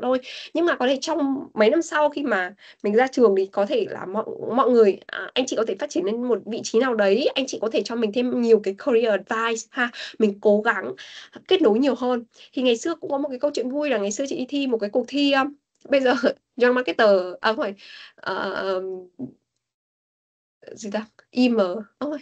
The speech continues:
I M. Ờ, Tomorrow Marketer, Tomorrow, chắc mọi người cũng sẽ biết Tomorrow Marketer.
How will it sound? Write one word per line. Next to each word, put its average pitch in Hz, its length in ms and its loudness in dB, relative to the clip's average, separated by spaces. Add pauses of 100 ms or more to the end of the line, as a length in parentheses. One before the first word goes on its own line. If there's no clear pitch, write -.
I 226 120 -8
M. 220 80 -8 (960)
Ờ, 208 420 -2 (160)
Tomorrow 277 280 6
Marketer, 277 380 2 (260)
Tomorrow, 240 380 -4
chắc 349 160 -2
mọi 254 80 0
người 202 80 0
cũng 220 100 -4
sẽ 262 80 -4
biết 294 140 -4
Tomorrow 226 300 0
Marketer. 208 300 -4